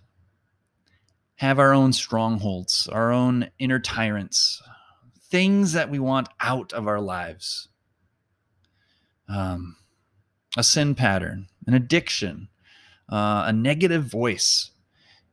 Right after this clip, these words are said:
insecurity, fear.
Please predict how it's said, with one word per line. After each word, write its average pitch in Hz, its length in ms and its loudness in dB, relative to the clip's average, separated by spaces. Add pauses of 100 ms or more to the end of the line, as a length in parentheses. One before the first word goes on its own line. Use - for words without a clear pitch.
(1600)
insecurity, 151 1200 2 (220)
fear. 185 800 0